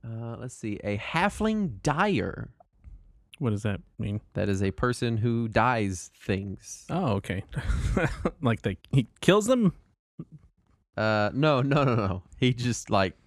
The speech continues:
Speaker 1: colors them. <laughs> Uh, you'll start with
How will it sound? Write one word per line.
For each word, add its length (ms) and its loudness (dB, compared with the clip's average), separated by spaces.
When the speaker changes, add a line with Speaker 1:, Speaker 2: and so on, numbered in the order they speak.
Speaker 1:
colors 480 2
them. 340 -2
<laughs> 100 0
Uh, 640 2
you'll 140 -4
start 320 -4
with 240 -4